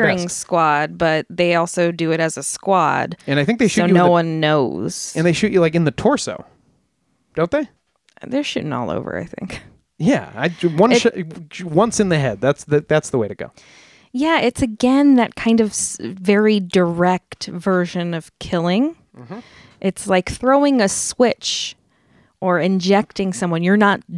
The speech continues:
Speaker 1: doing the killing, and e-, even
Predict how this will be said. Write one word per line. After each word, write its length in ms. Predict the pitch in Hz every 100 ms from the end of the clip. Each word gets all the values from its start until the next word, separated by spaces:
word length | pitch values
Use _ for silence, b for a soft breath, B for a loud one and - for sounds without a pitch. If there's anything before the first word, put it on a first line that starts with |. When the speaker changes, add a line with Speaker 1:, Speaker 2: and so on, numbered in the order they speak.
| 156
Speaker 1:
doing 640 | 196 196 202 196 190 185
the 80 | 180
killing, 540 | - 180 180 220 247
and 100 | 208
e-, 100 | - -
even 540 | - 233 240 214 190